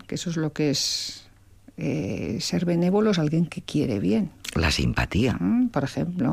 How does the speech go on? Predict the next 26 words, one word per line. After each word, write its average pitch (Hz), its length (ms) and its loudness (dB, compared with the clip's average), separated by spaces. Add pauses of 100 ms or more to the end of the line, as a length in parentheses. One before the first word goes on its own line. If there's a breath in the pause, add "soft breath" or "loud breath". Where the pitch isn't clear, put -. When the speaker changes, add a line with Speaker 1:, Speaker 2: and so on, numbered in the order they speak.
Speaker 2:
El 127 140 2
afecto. 151 480 2
Speaker 1:
Ujú, 240 160 4
la 185 160 2
simpatía 156 500 2
y 208 60 4
el 170 80 4
afecto. 170 580 -2
Es 220 160 0
Speaker 2:
Por - 140 4
Speaker 1:
el - 120 4
Speaker 2:
lo 113 100 4
que 110 100 2
Speaker 1:
recurso, 98 420 4
Speaker 2:
contamos. - 220 4
Speaker 1:
el 196 200 2
primer 196 600 4
recurso, 180 680 0 (640 loud breath)
eh, - 240 -12
o 175 100 0
de 170 80 2
los 175 160 0
primeros 196 440 4
recursos 180 760 2
retóricos 175 760 2
que, 139 540 2